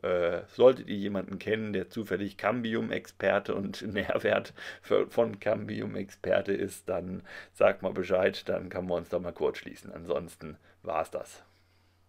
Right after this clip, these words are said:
Und ich hab vergessen zu erwähnen, das Bild war von der Steffi. Herzlichen Dank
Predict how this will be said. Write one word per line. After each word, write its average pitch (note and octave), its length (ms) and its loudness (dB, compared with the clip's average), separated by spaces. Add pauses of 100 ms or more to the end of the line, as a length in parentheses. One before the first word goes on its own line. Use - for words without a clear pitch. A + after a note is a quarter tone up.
(1300)
Und C3 260 2
ich G#2 100 -4
hab G#2+ 120 0
vergessen G#2 420 -4
zu G#2 120 -2
erwähnen, G2 400 0
das G2 180 2
Bild B2 400 -4
war G#2+ 200 6
von G2+ 260 0
der F2+ 200 2
Steffi. E3 680 2
Herzlichen G2 640 -4
Dank A#2 340 -2